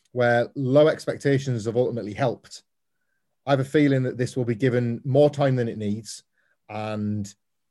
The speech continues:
maybe at some point people will start to feel a little bit disconnected with Jordan Devlin,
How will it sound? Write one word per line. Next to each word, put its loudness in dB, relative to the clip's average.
maybe 2
at -4
some -2
point 0
people -6
will 0
start -6
to -16
feel -4
a -4
little -4
bit -10
disconnected -8
with -8
Jordan -4
Devlin, 0